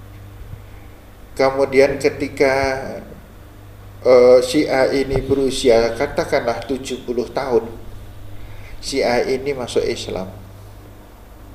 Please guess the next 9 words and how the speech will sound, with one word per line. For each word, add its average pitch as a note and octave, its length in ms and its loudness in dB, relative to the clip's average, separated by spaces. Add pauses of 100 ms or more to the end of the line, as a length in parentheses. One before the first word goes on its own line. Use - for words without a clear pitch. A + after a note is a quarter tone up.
(440)
Maka C3+ 880 0 (560)
pada A2 640 4 (300)
usia C3+ 480 4 (160)
tujuh B2+ 320 -6
puluh A2+ 480 -2
tahun A2+ 480 6
itulah - 720 2
dia A#2 240 6
dilahirkan. A2 600 0